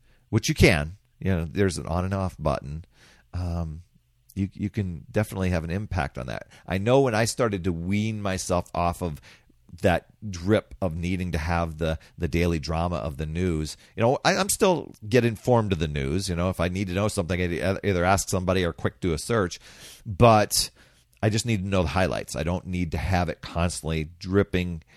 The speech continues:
on the T V for hours and hours and hours.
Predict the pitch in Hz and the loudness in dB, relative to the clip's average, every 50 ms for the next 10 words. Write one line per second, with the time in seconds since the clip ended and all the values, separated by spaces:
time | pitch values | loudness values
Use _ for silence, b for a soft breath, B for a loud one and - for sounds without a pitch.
0 | b b b b b _ _ - 87 90 92 90 90 85 - - 95 85 78 90 | b b b b b _ _ -4 0 0 0 0 0 -2 -2 -2 -2 -2 0 0
1 | 90 87 82 - - - - - 80 78 73 80 78 76 71 67 64 60 67 73 | -2 -2 -2 -4 -8 -8 -4 -2 -2 0 0 -2 -2 -4 -6 -6 -6 -6 -6 -6
2 | 65 69 60 58 67 65 50 50 50 - | -6 -8 -8 -6 -4 -4 -4 -4 -6 -8